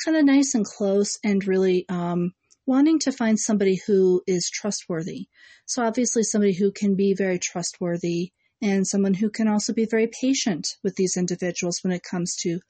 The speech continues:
closeness as well too, I think is also a good trait for this particular individual.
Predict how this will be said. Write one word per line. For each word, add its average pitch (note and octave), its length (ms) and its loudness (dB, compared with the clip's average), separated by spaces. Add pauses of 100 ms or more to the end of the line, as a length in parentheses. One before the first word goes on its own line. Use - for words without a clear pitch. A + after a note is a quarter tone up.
(120)
closeness G3 680 -4
as F#3 180 -6
well E3+ 180 -6 (140)
too, G#3+ 260 0 (440)
I A#3 80 -4
think A#3 240 0
is A#3 140 -2
also G#3+ 540 0
a G3 80 0
good F#3 280 -2
trait F#3+ 480 -2 (320)
for G3+ 160 -2
this G3 200 0
particular F#3+ 680 -4
individual. F#3+ 760 -2